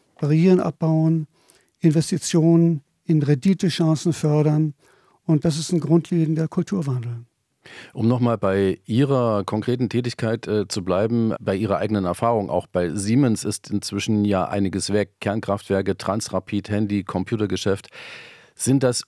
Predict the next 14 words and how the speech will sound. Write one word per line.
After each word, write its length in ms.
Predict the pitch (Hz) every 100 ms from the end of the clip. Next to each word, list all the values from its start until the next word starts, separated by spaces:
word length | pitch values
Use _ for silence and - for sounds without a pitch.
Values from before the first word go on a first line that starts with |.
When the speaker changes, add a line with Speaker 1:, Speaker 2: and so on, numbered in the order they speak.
| -
Speaker 2:
unersetzliche 640 | 135 147 120 120 - 98
Verluste 720 | 104 92 95 151 - 170 160 -
oder 320 | - 156 156
ist 220 | 139 139 127
das 180 | 120
ganz 260 | - 107 127
normaler 440 | 123 107 107 113
Wandel, 320 | 90 120 135 113
der 340 | 110 117 101 -
halt 220 | 113 107
dazu 280 | 101 104 104
führt, 360 | - 104 -
dass 160 | 98 -
man 260 | 101 95